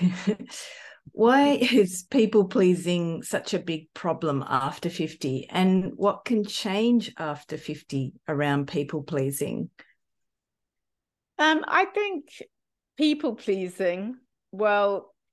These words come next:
Speaker 2: you know, that's, uh, something that I didn't really become aware of till after fifty, actually, till I went into the coaching world. I didn't even realize, you know, about people pleasing and how important it is, uh,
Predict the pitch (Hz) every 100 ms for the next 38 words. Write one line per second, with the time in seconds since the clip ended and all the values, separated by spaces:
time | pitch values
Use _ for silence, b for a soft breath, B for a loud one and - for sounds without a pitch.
0 | _ _ _ 190 196 190 214 - - -
1 | - - 180 - 240 220 185 160 175 190
2 | 220 214 165 147 180 170 170 190 175 175
3 | 175 170 170 165 - - 180 - 190 185
4 | 190 - 262 262 - 160 147 160 214 196
5 | - 185 - 190 190 185 185 196 175 180
6 | 190 - 240 254 208 208 190 175 175 180
7 | - 185 190 165 170 156 - - 196 185
8 | 190 190 190 185 190 190 208 403 277 214
9 | 190 202 226 220 233 240 226 220 226 214
10 | 214 208 208 302 311 302 233 208 202 190
11 | 185 185 180 180 180 175 202 196 185 214
12 | 220 - 180 165 165 - 185 175 170 -
13 | - 175 170